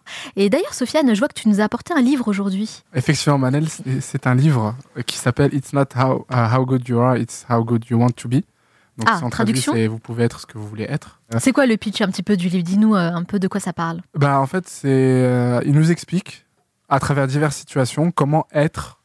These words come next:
Speaker 2: euh, comment rendre ce qui est impossible possible.
Speaker 1: Ah, tout un
Speaker 2: Voilà.
Speaker 1: programme.
Speaker 2: Après, je ne saurais te dire le, le, euh, ce qu'il y aura, ce qu'il y a vraiment à l'intérieur, parce que je l'ai pas encore lu. Mais, euh, je pourrais,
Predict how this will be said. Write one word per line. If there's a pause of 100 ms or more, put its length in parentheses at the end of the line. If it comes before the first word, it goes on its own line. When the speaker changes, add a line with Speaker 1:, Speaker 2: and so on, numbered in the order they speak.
(340)
Speaker 2:
euh,
comment
rendre
ce
qui
est
impossible
possible. (340)
Speaker 1:
Ah,
tout
un
Speaker 2:
Voilà.
Speaker 1:
programme. (180)
Speaker 2:
Après,
je
ne
saurais
te
dire
le,
le,
euh,
ce
qu'il
y
aura,
ce
qu'il
y
a
vraiment
à
l'intérieur,
parce
que
je
l'ai
pas
encore
lu. (640)
Mais,
euh,
je
pourrais,